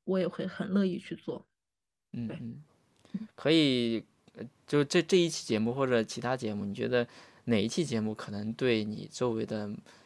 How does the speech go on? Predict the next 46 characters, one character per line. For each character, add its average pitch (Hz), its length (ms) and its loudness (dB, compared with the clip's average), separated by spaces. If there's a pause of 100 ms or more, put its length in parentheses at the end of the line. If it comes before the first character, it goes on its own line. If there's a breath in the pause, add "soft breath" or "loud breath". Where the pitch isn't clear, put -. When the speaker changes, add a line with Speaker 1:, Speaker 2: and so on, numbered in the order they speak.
(160 soft breath)
Speaker 2:
呃， 98 220 -8
哪 104 120 -6
些 127 180 -2
人 110 320 0 (300 soft breath)
有 98 80 -6
帮 104 220 0
助， 113 240 -2 (280)
就 113 120 -12
可 - 140 -10
以 101 100 -4
推 101 200 -4
荐 104 140 0
给 101 80 -6
他。 104 80 -10
当 117 120 -2
然 165 120 0
不， 139 180 0
不 147 160 -2
一 165 80 4
定 170 180 2
是 120 80 -2
说， 127 400 2 (380 loud breath)
呃， 98 340 -2 (140)
就 156 100 0
还 117 200 0
是 131 400 4
我 101 120 0
觉 110 120 0
得， 131 260 6 (300 loud breath)
呃， 98 420 -6
有 107 160 0
一， 117 120 2 (280)
就 143 100 -4
是 123 300 2 (280)
一 147 180 -2
对 147 180 4
一 120 140 2
的， 120 180 4
就 120 120 -4
不 135 140 -2
是 165 160 0
说 147 160 0 (380)
这 196 100 2
个 147 100 4
节 101 200 -2
目 120 180 2